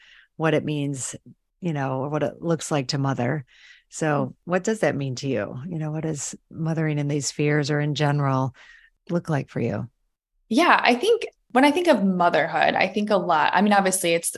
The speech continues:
Speaker 2: it's the divine feminine, right? Um, it's a lot of those feminine aspects. It's the nurturing, the nourishment.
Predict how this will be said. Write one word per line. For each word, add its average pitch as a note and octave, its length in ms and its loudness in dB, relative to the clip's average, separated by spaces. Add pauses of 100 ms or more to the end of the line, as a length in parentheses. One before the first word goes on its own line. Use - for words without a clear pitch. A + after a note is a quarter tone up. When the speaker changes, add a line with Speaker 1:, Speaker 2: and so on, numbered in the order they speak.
Speaker 2:
it's E3+ 260 -4
the F3+ 120 2
divine E3 280 -2
feminine, - 540 -8
right? D#3 380 0 (460)
Um, E3 400 2
it's F3+ 160 -2
a G3 40 0
lot F3 200 6
of F3 100 0
those F3 260 0
feminine D3+ 360 -4
aspects. A#3 680 2
It's - 180 -8
the F3+ 100 0
nurturing, F#3 580 -2
the F3 80 -4
nourishment. F3 960 -2